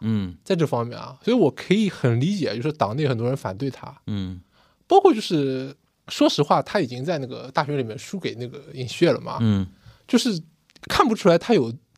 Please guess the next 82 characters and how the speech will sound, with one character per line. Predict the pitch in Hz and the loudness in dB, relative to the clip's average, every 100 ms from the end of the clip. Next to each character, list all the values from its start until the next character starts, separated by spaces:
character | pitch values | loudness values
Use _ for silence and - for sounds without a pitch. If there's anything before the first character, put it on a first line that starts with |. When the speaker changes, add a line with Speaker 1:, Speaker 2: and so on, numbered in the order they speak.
| _ | _
Speaker 2:
可 | - | 0
以 | 190 143 | 2 2
成 | - 120 | -2 -2
为 | 147 | -2
下 | 151 190 | 0 0
一 | 143 | 2
代 | 131 | 0
领 | 113 143 | -2 -4
导 | 117 | -4
人 | 110 113 | -6 -8
的， | 123 | -6
现 | 151 | -4
在 | 127 | -6
看， | - - | -8 -16
看 | - 196 | -2 0
不 | |
出 | 170 | 4
来 | 143 | 2
这 | 147 | 2
个 | 139 - _ - | -4 -6 _ -10
趋 | - 190 | -2 0
势， | - 123 | 0 -4
你 | - | -8
知 | |
道 | - | -14
吧？ | - _ _ - | -20 _ _ -8
Speaker 1:
就 | 117 | -4
再 | - 131 | 2 4
过 | 127 | 4
三 | 135 | 6
年 | 120 | 4
半 | 127 113 | 4 4
也 | 87 | 2
一 | 82 | 0
样 | 113 85 | 0 -2
啊。 | 85 80 _ _ _ - | -8 -14 _ _ _ -14
Speaker 2:
现 | 147 226 | 2 2
在 | |
不 | 190 | 4
知 | 196 | 2
道， | 165 | 2
除 | - 180 | 2 2
非 | 226 | 2
他 | 220 233 | 4 2
在 | 226 | 4
身 | 208 | 4
上 | 196 | 2
再 | 180 196 | 4 4
发 | 185 | 4
生 | 175 | 4
什 | 135 | 0
么 | |
大 | - 160 | 2 0
事 | 117 123 | 0 -6
啊。 | 120 | -6
不 | 190 | 2
过 | 311 294 | 4 4
这 | |
个 | 320 | 4
事 | 311 | 2
情， | 226 180 _ _ | 0 -2 _ _
就 | 277 | 0
是 | 240 | 2
这 | 339 | 0
次 | - | 0
他 | 233 262 | -2 -2
被 | 294 247 | 0 -2
刺 | 226 | -2
这 | 214 | -2
个 | |
事 | 190 | -4
情， | 180 | -6
肯 | 127 | -6
定 | 151 | -6
对 | 160 | -4
他 | 156 | -4
有 | |
好 | 151 - | -4 -8
处 | 127 | -8
的。 | 104 - _ _ _ - | -10 -12 _ _ _ -2
Speaker 1:
啊。 | 98 90 85 - - | 0 0 -2 -8 -12
Speaker 2:
啊， | 143 | -10